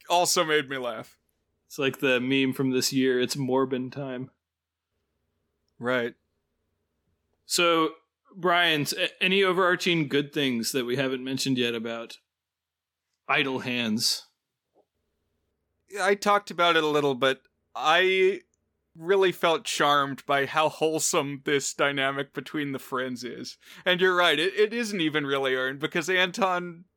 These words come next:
Speaker 1: murdered them both.
Speaker 2: <laughs>
Speaker 1: But Seth Green and Penub are always there to be a guiding light, be a warming presence.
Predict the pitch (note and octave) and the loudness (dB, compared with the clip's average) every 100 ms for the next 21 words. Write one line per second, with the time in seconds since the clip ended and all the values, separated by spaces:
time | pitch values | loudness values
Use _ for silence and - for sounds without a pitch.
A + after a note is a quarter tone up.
0 | F3 F#3 F#3 F#3+ F3 C3+ C3+ B2+ A#2+ C#3 | -10 -4 2 2 2 0 -4 -4 -6 -6
1 | - A3+ - G3+ - G#3 _ - _ _ | -4 -4 -4 -16 -16 -20 _ -20 _ _
2 | _ _ _ _ - _ _ _ _ _ | _ _ _ _ -20 _ _ _ _ _
3 | _ _ _ _ _ - C3+ C3+ _ - | _ _ _ _ _ -2 0 0 _ -14
4 | - E3+ E3+ - D#3+ E3+ E3+ D#3+ D3+ D#3 | -2 0 0 -2 -4 -2 0 -2 -4 -10
5 | A#2+ - C#3 C#3+ C#3+ C#3 B2+ C3 C3+ C3+ | -16 -10 -6 0 0 0 -2 -2 -2 0
6 | B2+ B2 B2+ B2+ B2 B2 - _ _ _ | -2 -4 -2 -2 -2 -6 -12 _ _ _
7 | - A#2+ C3+ C3 C3 B2 _ - C3+ C3 | -12 -6 -2 -2 -2 -4 _ -10 -4 2
8 | C3+ C3 C3 B2+ B2+ C3 C3+ D3 C#3+ C3 | 4 2 0 0 0 0 -2 0 2 4
9 | C3+ C#3+ C#3 C3+ - C3+ B2 B2+ - | 2 2 0 -2 0 -2 -2 -8 -12